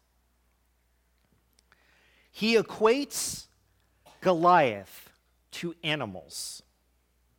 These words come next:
And he says, "Just because this guy is big,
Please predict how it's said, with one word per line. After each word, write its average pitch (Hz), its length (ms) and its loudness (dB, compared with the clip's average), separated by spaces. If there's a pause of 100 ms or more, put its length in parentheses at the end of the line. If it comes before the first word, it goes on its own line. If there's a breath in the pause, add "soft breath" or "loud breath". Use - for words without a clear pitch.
(1160)
And 160 160 -2
he 185 80 -2
says, - 760 0 (1080)
"Just 208 340 0
because 214 380 0
this 160 200 -6
guy 156 260 0
is 117 280 -8
big, 98 520 -6